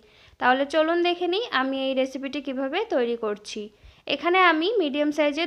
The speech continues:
দুটো আলু নিয়ে নিয়েছি। এখানে নতুন আলু নিয়েছি আমি, আলুটাকে ভালো করে ছুলে নিয়েছি, ছুলে ভালো করে ধুয়ে নিয়েছি। এবার আমি একটা বড় গ্রেটার দিয়ে এরকমভাবে গ্রেট করে নেব। আপনারা চাইলে কিন্তু এখানে ছোট গ্রেটার দিয়েও গ্রেট করে নিতে পারেন।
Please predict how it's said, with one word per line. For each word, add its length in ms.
দুটো 180
আলু 240
নিয়ে 180
নিয়েছি। 360
এখানে 220
নতুন 220
আলু 140
নিয়েছি 280
আমি, 140
আলুটাকে 440
ভালো 220
করে 120
ছুলে 280
নিয়েছি, 340
ছুলে 260
ভালো 220
করে 220
ধুয়ে 220
নিয়েছি। 300
এবার 240
আমি 160
একটা 160
বড় 200
গ্রেটার 420
দিয়ে 200
এরকমভাবে 480
গ্রেট 280
করে 200
নেব। 120
আপনারা 400
চাইলে 240
কিন্তু 200
এখানে 240
ছোট 180
গ্রেটার 380
দিয়েও 180
গ্রেট 280
করে 220
নিতে 180
পারেন। 300